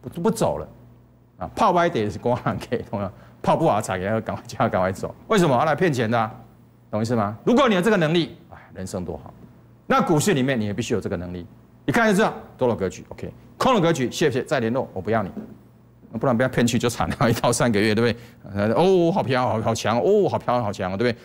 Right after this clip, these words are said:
好漂亮，好强哦，对不对？啊，那如果你买错呢，对不对？买错了，哎呦，不对了，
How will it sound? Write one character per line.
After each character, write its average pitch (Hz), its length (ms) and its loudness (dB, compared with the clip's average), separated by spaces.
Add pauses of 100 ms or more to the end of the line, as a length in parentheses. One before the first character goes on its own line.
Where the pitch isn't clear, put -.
好 110 120 2
漂 147 100 2
亮， 143 100 2
好 104 100 0
强 90 220 -4
哦， - 60 -6
对 117 100 0
不 131 80 2
对？ - 100 -6 (320)
啊， 85 220 -6
那 147 100 2
如 165 80 4
果 147 80 4
你 123 60 4
买 107 160 2
错 127 160 2
呢， 104 100 0 (240)
对 - 40 -20
不 107 60 0
对？ 107 200 2
买 98 100 -4
错 113 220 2
了， 95 120 2
哎 95 40 -2
呦， 110 160 0
不 - 140 -14
对 113 180 2
了， 85 100 -4